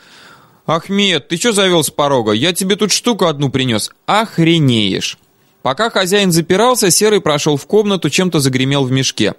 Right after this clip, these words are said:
Зашел Ахмед, а серый сидит, сдержанно так сияет. На столе лежит обычный А К С, хотя, блин, а ведь А К С то как новый. Почему как? Просто новый, ни хрена себе.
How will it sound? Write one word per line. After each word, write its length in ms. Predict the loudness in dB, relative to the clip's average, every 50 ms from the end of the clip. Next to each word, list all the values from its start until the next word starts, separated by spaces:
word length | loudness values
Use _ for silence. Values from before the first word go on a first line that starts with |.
| _ _ _ _ -8
Зашел 420 | -6 -4 -4 -2 0 0 0 0
Ахмед, 380 | 0 -2 -2 -4 -4 -4 -4 -4
а 100 | -6 -4
серый 300 | -2 0 2 2 2 2
сидит, 480 | 0 0 0 0 2 0 0 0 -4 -8 -18 -20 -20 -14 _
сдержанно 560 | -6 -4 -2 0 0 0 0 -2 -2 -4 -2
так 200 | -2 -4 -4 -2
сияет. 460 | -2 -2 0 0 0 0 -2 -2 -4
На 60 | -8 -6
столе 300 | -4 -2 -2 0 0 0
лежит 300 | 0 0 0 0 -2 -2
обычный 420 | -2 -2 -2 -4 -2 -2 -2 -2
А 60 | -2
К 80 | -2 -2
С, 260 | -2 0 -2 -2 -2
хотя, 460 | -2 -2 -4 -2 -2 -2 -2 -2 -6 -10 _ _ _ _ _ _ _ _ -8
блин, 580 | -4 -2 0 2 4 4 4 4 2 2 0
а 100 | -2 0
ведь 220 | 0 0 0 0 0
А 60 | 0
К 80 | 2 2
С 240 | 2 2 2 0
то 100 | -2 -2
как 220 | -2 -2 -2 0 0
новый. 520 | 0 2 2 2 2 2 2 0 0 -2 -6 _ -20 -20 -20 -20 -20 -20 _
Почему 380 | -4 -4 -2 2 2 2 2 2
как? 320 | 2 0 0 0 -2 -8
Просто 400 | -8 -6 -4 -4 -4 -2 0 2
новый, 360 | 2 4 4 4 4 4 2 2
ни 240 | 2 2 2 2
хрена 580 | 2 0 -2 -2 0 2 2 2 2 4 4 2
себе. 420 | 2 2 0 0 0 0 0 -2